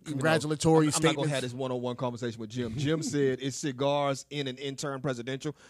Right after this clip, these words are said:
Speaker 2: No, it's not. Cigars in an intern is not presidential, but just because one person isn't presidential doesn't mean the,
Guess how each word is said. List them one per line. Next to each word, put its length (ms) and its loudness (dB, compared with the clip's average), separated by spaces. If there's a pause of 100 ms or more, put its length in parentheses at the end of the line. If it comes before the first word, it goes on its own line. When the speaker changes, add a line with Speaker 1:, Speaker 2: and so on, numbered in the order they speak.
Speaker 2:
No, 300 0 (180)
it's 180 -2
not. 260 -4 (480)
Cigars 520 2
in 160 0
an 80 -2
intern 400 -2
is 100 -2
not 200 -4
presidential, 480 0
but 120 0
just 220 2
because 280 -2
one 280 -4
person 480 -4 (260)
isn't 340 -2
presidential 580 -2
doesn't 320 -2
mean 280 -6
the, 160 -8